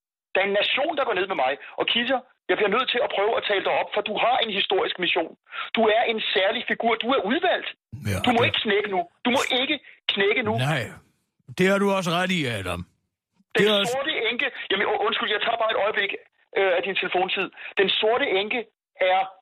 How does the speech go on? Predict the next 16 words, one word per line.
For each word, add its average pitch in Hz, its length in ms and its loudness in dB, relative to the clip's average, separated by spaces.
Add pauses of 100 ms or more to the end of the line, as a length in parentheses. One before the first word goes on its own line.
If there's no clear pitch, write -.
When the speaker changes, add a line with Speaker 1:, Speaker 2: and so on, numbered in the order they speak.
(540)
Speaker 1:
som 190 120 -2
vi 185 160 -4
siger 233 180 2
på 233 60 2
engelsk, 208 320 0
a 202 60 2 (140)
pivotal 247 380 0 (120)
figure. 247 360 0
Du - 40 0
er 233 100 4
et - 120 0
omdrejningspunkt. 220 720 0
Speaker 2:
Ja, - 120 -12
altså 98 140 -2 (120)
nøgle-, 95 380 2
nøglefiguren. 95 640 -2